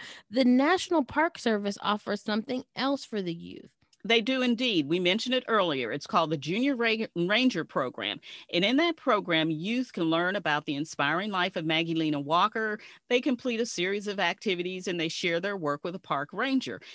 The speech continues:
Speaker 2: And they earn an official Junior Ranger badge. And that's that badge we mentioned earlier that Girl Scouts can earn when they visit the park.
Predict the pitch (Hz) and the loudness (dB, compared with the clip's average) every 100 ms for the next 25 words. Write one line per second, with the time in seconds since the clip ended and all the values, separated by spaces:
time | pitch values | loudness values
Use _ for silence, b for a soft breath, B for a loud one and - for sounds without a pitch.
0 | B - 180 175 160 190 196 202 - 175 | B -2 0 2 0 0 -2 -2 -2 -2
1 | 165 - 220 - 208 156 175 180 180 160 | 0 0 0 0 -4 -4 -4 -4 -4 -2
2 | 156 156 165 156 135 110 - 156 151 165 | 0 0 -2 -2 -2 -4 -6 -2 0 -2
3 | - 170 165 165 160 170 156 156 151 139 | -2 -2 0 0 0 -2 -2 -2 -2 -6
4 | - 190 240 147 147 143 131 165 254 - | -4 -2 -2 0 -2 -4 -4 -2 -2 -2
5 | 135 131 151 147 - 151 143 143 156 151 | -6 -6 -6 -6 -4 -4 -2 -2 -2 -2
6 | 165 220 143 147 156 226 311 349 - | -2 -2 -4 -4 -10 -6 -2 -4 -6